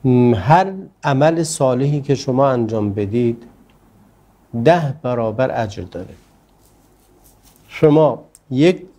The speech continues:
روز روزه بگیرید، ده برابر اجر داره. پیامبر علیه الصلاة و السلام در مورد روزه شوال فرمودند:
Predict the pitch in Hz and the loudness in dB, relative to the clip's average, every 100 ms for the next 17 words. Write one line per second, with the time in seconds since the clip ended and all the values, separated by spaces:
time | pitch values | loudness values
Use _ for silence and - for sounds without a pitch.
0 | _ _ _ - 147 147 156 135 135 135 | _ _ _ -12 -2 2 4 2 0 0
1 | 139 135 120 131 127 131 - _ _ _ | 0 -2 -4 -4 -4 -6 -10 _ _ _
2 | - 120 175 165 143 135 127 123 127 117 | -8 0 2 2 -4 -4 -2 -2 -2 -2
3 | 104 101 90 92 - - _ 143 143 147 | -6 -10 -10 -12 -12 -18 _ 2 2 2
4 | 160 135 120 - 120 117 120 - 135 156 | 0 -2 -4 -4 -4 -4 -6 -6 -2 0
5 | 135 123 120 143 165 127 127 143 - 107 | 2 2 0 0 0 0 -2 -2 -2 0
6 | 135 139 - 120 143 110 98 | 0 0 -4 -4 -4 -4 -8